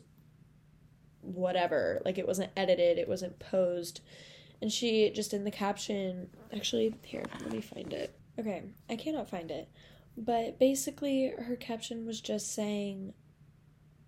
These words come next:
that social media is not real, and what people choose to put out there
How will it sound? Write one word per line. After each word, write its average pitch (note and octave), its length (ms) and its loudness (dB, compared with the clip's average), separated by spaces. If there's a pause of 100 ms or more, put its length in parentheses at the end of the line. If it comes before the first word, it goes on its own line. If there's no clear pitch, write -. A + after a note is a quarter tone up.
(500)
that G#2 440 -4 (1700)
social B3 440 2
media A3 300 4
is G#3 120 -2
not G3 240 -6
real, G3 340 -2
and G3+ 180 -2
what F#3+ 180 -4
people G3 280 -8
choose G3 380 -4
to - 100 -12
put G3 180 -2
out F#3 260 -4
there G3 440 -2